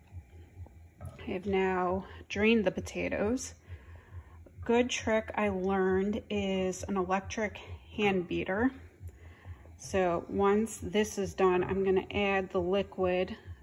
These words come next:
to the potatoes. But this needs to get nice and frothy. So we will get there.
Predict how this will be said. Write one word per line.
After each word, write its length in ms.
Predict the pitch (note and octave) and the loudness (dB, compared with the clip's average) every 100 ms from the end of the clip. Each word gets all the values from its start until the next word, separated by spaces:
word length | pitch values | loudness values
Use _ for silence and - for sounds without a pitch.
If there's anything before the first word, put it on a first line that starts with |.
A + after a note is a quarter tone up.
| - | -16
to 240 | - A3+ G3 | -8 -4 -4
the 100 | G3 | -4
potatoes. 840 | - - F#3 - G3 C#4 D#4+ - - - - - - - - - - - - - F2 - - - | -8 -4 -2 0 2 0 0 -10 -14 -20 -16 -16 -16 -18 -16 -16 -16 -18 -20 -16 -16 -16 -20 -8
But 180 | - D3 - - | -6 -6 -6 -4
this 340 | G3 G3 - | -2 -2 0
needs 320 | G3 F#3+ - | 2 2 2
to 60 | F#3+ | -2
get 260 | G3 F3 G3 | -2 -2 0
nice 360 | F#3 F#3 - | 2 2 -2
and 100 | - | -6
frothy. 640 | - - - - - - - - - - - - - | -4 -4 -4 -6 -8 -8 -8 -14 -18 -18 -16 -20 -18
So 160 | - - | -12 -6
we 160 | F#3 F3+ | -2 -2
will 140 | F3+ | -2
get 220 | - - | -4 -6
there. 300 | - - - | -6 -4 -6